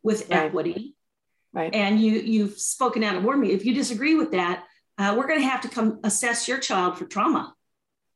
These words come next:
Speaker 2: I mean, it's almost, you can't believe it's happening, but then
Speaker 1: I
Speaker 2: a
Speaker 1: know.
Speaker 2: lot of things that happened recently, a lot of us cannot believe are happening.
Speaker 1: Right,
Speaker 2: Um,
Speaker 1: right.
Speaker 2: so
Speaker 1: Yeah.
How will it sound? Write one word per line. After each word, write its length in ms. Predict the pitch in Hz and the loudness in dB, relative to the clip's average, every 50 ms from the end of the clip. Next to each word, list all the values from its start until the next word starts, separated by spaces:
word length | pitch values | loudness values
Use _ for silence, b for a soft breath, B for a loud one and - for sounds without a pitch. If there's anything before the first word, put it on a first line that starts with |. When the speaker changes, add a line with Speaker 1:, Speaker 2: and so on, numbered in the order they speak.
| _ _ _ _ _ _ _ _ _ B B B B B B B B | _ _ _ _ _ _ _ _ _ B B B B B B B B
Speaker 2:
I 40 | 190 | 0
mean, 140 | 190 180 165 | 0 0 0
it's 220 | 160 160 160 - - | 0 -2 -4 -6 -4
almost, 600 | - 185 185 185 175 165 165 160 160 - - - _ - | -2 0 0 2 2 2 0 0 -2 -6 -16 -16 _ -6
you 120 | 175 165 | -6 -6
can't 320 | 170 - - 190 - - | -4 -2 -2 -2 -2 0
believe 220 | - 180 170 170 156 | 0 2 2 2 0
it's 140 | 160 156 - | 0 -2 -2
happening, 400 | 160 151 156 - 175 170 165 160 | -2 -2 -2 -2 -2 -2 0 0
but 180 | 151 156 151 | -2 -2 0
then 220 | 170 156 151 151 233 | 0 0 0 0 0
Speaker 1:
I 40 | |
Speaker 2:
a 40 | 247 | 0
Speaker 1:
know. 160 | 262 302 - | 0 0 0
Speaker 2:
lot 180 | - 160 160 170 | 0 0 -2 -2
of 100 | 175 175 | -4 -2
things 260 | - 180 170 170 - | -2 -2 -2 -2 -2
that 140 | 208 165 - | -2 -4 -2
happened 640 | 190 180 170 170 170 - 175 175 175 180 180 175 _ _ _ _ _ _ | -2 -4 -4 -4 -2 -2 -2 0 0 -2 -4 -6 _ _ _ _ _ _
recently, 640 | - 156 160 180 196 220 214 - 208 160 139 190 185 180 | -10 -6 -2 -2 -2 -2 0 -2 -2 -2 0 0 0 0
a 60 | 175 | 0
lot 200 | 170 165 165 165 | 0 0 0 -2
of 100 | 165 165 | -2 -2
us 140 | 165 160 - | -4 -4 -4
cannot 380 | - 175 160 151 147 147 - | -4 -2 -2 0 -2 -4 -4
believe 340 | - 156 151 147 147 147 147 - _ | -4 -2 0 0 0 0 -2 -4 _
are 100 | - 151 | -4 -4
happening. 460 | 147 170 175 143 135 - 143 143 127 - | -2 -2 -4 -4 -4 -4 -4 -4 -2 -2
Speaker 1:
Right, 260 | 190 180 - - - - | -2 -2 -4 -8 -10 -4
Speaker 2:
Um, 300 | - 160 156 151 147 147 | -2 -2 0 -2 -2 -4
Speaker 1:
right. 260 | 156 175 165 165 165 - _ | -6 -4 -6 -6 -6 -8 _
Speaker 2:
so 460 | - - - 220 190 185 175 170 165 | -12 -4 0 0 2 2 2 0 -2
Speaker 1:
Yeah. 60 | 175 | -4